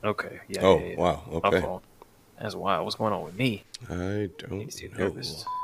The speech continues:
Speaker 1: <laughs> Black men versus single mothers is also a topic, but that's not what that one was.
Speaker 2: Black men having issues with single mothers. Shit. Well, hell, I'm pretty sure black women have an issue with baby daddies. Well, not in the same vein, so,
Speaker 1: No,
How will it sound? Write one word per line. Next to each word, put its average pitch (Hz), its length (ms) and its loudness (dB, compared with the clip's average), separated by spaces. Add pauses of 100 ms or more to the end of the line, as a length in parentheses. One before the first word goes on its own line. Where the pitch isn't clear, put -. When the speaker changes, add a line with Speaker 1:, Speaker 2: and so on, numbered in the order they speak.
(420)
Speaker 1:
<laughs> - 500 -4
Black 139 280 12
men 131 180 10
versus 113 300 8
single 120 200 6
mothers 107 280 6
is 101 100 0
also 107 300 8
a 95 40 0
topic, 98 320 2
but 92 120 -2
that's 101 200 2
not 98 160 -2
what 104 100 -6
that - 140 -4
one 98 100 -8
was. - 360 -4 (800)
Speaker 2:
Black 113 320 4
men 120 280 4
having 92 300 6
issues 92 380 2
with 80 140 0
single 98 280 6
mothers. 76 520 0 (500)
Shit. 78 540 2 (260)
Well, 113 160 6
hell, 92 140 6
I'm 110 80 4
pretty 135 180 4
sure 147 240 8
black 87 340 10
women 135 280 8
have 139 180 6
an 90 140 10
issue 143 280 10
with 143 140 8
baby - 240 8
daddies. 269 500 2 (220)
Well, 80 400 10 (200)
not 90 160 10
in - 60 2
the 78 60 2
same 76 260 6
vein, 73 300 2 (120)
so, 80 320 2 (180)
Speaker 1:
No, 170 160 2